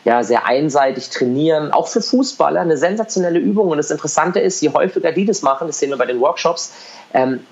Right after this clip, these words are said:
desto besser werden sie in der allgemeinen Athletik. Das ist tatsächlich so, weil sie tatsächlich mehr aktiven Bewegungsspielraum generieren,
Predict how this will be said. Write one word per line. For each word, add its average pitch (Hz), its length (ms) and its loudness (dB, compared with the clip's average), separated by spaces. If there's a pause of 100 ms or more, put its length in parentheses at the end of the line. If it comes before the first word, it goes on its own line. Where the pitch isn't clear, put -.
(100)
desto 151 260 0
besser 165 420 0
werden 156 340 2
sie 175 300 -2
in 151 240 -4
der 147 140 2
allgemeinen 151 480 0
Athletik. - 500 -2
Das 233 120 -2
ist - 140 0
tatsächlich - 440 0
so, 170 240 2 (260)
weil 147 160 2
sie 208 80 0
tatsächlich 190 460 -2
mehr 170 180 0
aktiven 185 440 -4
Bewegungsspielraum 117 840 -2
generieren, 123 580 0